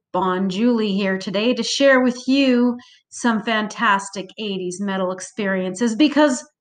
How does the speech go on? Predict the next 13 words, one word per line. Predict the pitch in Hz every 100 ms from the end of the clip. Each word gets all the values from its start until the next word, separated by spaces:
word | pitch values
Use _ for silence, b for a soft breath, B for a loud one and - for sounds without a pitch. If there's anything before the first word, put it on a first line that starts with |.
| _
we | 302 339
can | 330 349 311
never | 330 320 311 294
get | 294 277
enough | 262 240 233 220 -
eighties | 240 233 208 196 190 _ _ _
metal, | 185 185 175 - - - _ -
right? | 180 180 190 240 - - - _ _ _ B B B B B -
Now, | 339 339
this | 339 370 - 339
one | 330 311 294
is | 269 285 262
about | 269 - 254 233 233